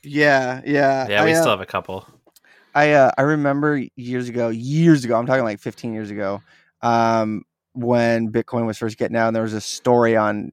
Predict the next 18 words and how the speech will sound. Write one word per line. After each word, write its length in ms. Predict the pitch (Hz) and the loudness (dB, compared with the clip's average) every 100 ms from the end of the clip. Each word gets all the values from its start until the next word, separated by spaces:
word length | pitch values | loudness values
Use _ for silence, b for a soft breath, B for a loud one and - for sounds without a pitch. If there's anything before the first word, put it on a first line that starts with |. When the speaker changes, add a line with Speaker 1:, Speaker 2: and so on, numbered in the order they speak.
| _ | _
Speaker 1:
I 60 | 110 | -10
think 160 | 120 | -6
it 60 | 120 | -4
was 100 | 113 | -4
on 220 | 107 92 _ | -4 -6 _
fucking 480 | _ _ - 110 127 _ | _ _ -20 -18 -20 _
Dig 300 | - 107 110 | -8 -6 -6
or 80 | 104 | -8
something, 340 | 101 110 107 107 | -8 -8 -8 -8
where 80 | |
it's 100 | 107 113 | -8 -10
like, 200 | 113 - | -10 -4
"Man 320 | 160 240 170 | -2 0 0
buys, 380 | 127 135 139 131 _ b b b b | 4 4 4 -2 _ b b b b
buys 340 | 147 147 151 147 | 4 4 4 0
a 80 | |
pizza 640 | 143 208 240 - 143 123 131 | -4 -6 -8 -4 0 2 2
with, 340 | 131 139 147 | 0 -2 -4